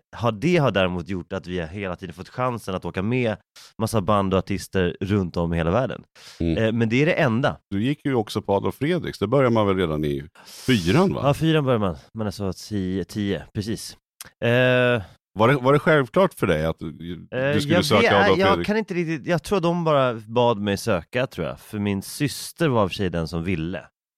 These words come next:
Speaker 1: Hon hade hört någonting. Och sen följde vi andra efter.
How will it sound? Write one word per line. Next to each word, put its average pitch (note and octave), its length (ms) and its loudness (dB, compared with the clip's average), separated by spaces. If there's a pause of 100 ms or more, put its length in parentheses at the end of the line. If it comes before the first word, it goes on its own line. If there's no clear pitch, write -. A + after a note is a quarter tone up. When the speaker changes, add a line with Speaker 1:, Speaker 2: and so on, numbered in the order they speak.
(220)
Speaker 1:
Hon C3 180 -4
hade F2 400 0
hört E2 300 -2
någonting. D2+ 380 -8 (380)
Och F2 60 -12
sen G#2+ 120 -2
följde F#2+ 320 0
vi F#2+ 120 2
andra F2+ 300 0
efter. F#2 440 -8